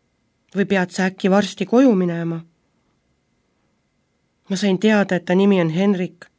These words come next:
rääkisin ma edasi. Hedvig võpatas. "Henrik," ümises ta. "Ma arvan, et sa peaksid ütlema, kes ta on.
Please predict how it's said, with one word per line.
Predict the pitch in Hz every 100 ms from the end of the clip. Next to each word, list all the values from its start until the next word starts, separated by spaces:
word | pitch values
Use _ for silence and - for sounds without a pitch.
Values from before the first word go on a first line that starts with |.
| _ _ _ _ _ _ _ _ 190
rääkisin | 180 175 170 175
ma | 175
edasi. | 180 165 165 160 - _ _ _ _ _ _ _ _ _ _ _ _ _ _ _
Hedvig | 180 170 175 170
võpatas. | 170 180 165 160 - 160 - _ _ _ _ _ _ _ _ _ _ _ _ _ _ _ _ _ _ _ _ -
"Henrik," | 170 165 147 147 _ _ - _ _ _ _ _ _ _ _ _ -
ümises | 175 165 151 156 147
ta. | - 160 151 _ _ _ _ _ _ _ _ _ _ _ _ _ _ 190
"Ma | 190
arvan, | 196 185
et | 180
sa | 175 170
peaksid | 190 185 190 208
ütlema, | 247 - 175 156
kes | 165 160
ta | -
on. | 160 160 156